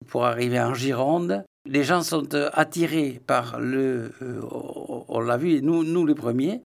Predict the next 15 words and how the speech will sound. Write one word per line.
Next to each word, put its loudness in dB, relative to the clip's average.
on 0
est 2
attirés -2
par -2
l'océan 0
ou 4
la 6
mer 0
Méditerranée. -2
Et 0
nos 0
voyages 0
les 0
plus -2
prisés -2